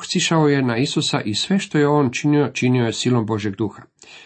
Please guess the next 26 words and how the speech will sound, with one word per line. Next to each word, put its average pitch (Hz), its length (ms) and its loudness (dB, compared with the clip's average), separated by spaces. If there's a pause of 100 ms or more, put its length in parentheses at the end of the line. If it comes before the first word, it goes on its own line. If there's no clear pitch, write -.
Sveti 143 340 -2
Duh 160 260 0
otvarao 160 460 2
je 127 120 2
uši 151 300 -2
njegovim 139 420 2
ovcama 147 440 0
kako 131 320 -4
bi 123 120 0
one 135 220 2
slušale 127 440 0
njegov 113 240 2
glas. 107 520 -2 (440)
Njegove 113 480 2
su - 260 -4
ovce 110 480 -2
reagirale 104 720 0 (240)
na 87 80 -10
njegove 95 340 -4
riječi. 92 440 -4 (560)
To 147 160 2
je 131 200 2
povezano 117 520 2
s - 100 -8
prethodnim 107 520 -2
poglavljem. 104 520 -4